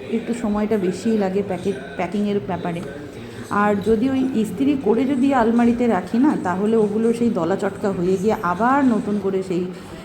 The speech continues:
ইস্ত্রি করতে হয়। এই যে আমার ওয়ান ডের লাগেজ এখন শুধু লাগেজের ভেতরে যাবে,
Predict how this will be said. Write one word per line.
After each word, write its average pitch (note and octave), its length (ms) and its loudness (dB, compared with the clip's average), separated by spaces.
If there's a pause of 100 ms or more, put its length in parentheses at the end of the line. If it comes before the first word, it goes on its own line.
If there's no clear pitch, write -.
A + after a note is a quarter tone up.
(100)
ইস্ত্রি G3 360 0
করতে E3+ 280 -4
হয়। E3 180 -4 (760)
এই B3 160 2
যে A3 220 0 (140)
আমার A#3 280 0
ওয়ান A#3+ 360 4
ডের C4+ 140 6 (220)
লাগেজ A3 580 2 (760)
এখন A3 300 4
শুধু C4 340 2 (260)
লাগেজের A3 380 4
ভেতরে A3+ 380 4
যাবে, F#3 300 0